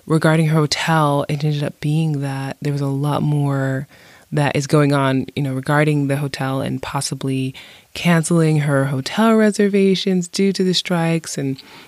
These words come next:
not getting a lot of information from her hotel, like, transparency-wise, and basically trying to figure it out on her own. So she's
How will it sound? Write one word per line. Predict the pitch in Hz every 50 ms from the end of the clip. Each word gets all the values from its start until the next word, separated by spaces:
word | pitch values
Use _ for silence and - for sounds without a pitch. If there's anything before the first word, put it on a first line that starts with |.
| - - -
not | 175 170 147 151
getting | - 165 160 156
a | 151
lot | 147 143 143
of | 139 139
information | 139 139 - - 147 143 143 139 - - 147 143 139
from | 131 - - - 147 139 139 139 135 135 135 131 - _
her | - - - - 147 139 139
hotel, | 135 135 135 - - 139 135 135
like, | 139 135 -
transparency-wise, | - - 139 135 - - - 143 139 135 - - 135 139 135 135 131 135 135 135 -
and | 135 131 131 135 - - - - - - - - - _ _ - 143
basically | 143 165 165 151 - 143 156 151
trying | 143 - 151 139 139 135
to | 135
figure | 135 - 147 139 139
it | 135
out | 135 131 127
on | 127
her | 131 131 - -
own. | - 190 190 185 185 185 185 180 175 - - - -
So | - - - 156 143 139 139 139 139 139 139
she's | - - 160 156 151 147 -